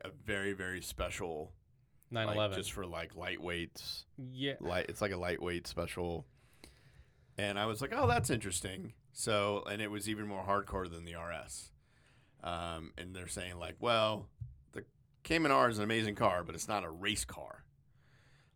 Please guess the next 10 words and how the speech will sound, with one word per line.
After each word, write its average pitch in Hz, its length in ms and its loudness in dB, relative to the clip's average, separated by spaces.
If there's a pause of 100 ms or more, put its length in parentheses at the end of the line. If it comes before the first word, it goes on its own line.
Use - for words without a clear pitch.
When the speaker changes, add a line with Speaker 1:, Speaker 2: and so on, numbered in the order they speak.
Speaker 1:
Like, 87 140 -4
can 110 240 0
you 98 100 -4
put 101 200 -4
the 98 180 -6
R 92 520 -2
on 82 500 -10 (300)
a 87 60 -6
non-race 80 880 -10
car?" - 260 -14